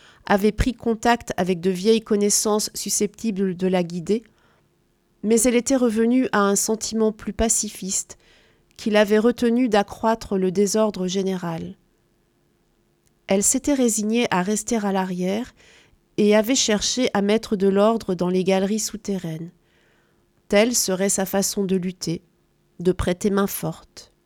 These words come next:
Une brise sur son visage la ramena au présent. Elle promena son regard sur le parc. À certains endroits,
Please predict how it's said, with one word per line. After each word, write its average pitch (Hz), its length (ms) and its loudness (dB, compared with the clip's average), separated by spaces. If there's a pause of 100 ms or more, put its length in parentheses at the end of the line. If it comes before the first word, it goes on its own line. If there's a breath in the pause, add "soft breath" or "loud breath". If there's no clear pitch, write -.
(1600)
Une 208 180 4
brise 233 560 6
sur - 240 0
son 202 200 0
visage 220 600 2
la 190 160 4
ramena 208 520 4
au 202 60 4
présent. 175 520 -4 (1000)
Elle 185 180 2
promena 233 500 4
son 226 180 0
regard 196 360 2
sur 202 200 -2
le 190 100 0
parc. - 580 -8 (1160)
À 190 100 0
certains 254 460 2
endroits, 208 520 0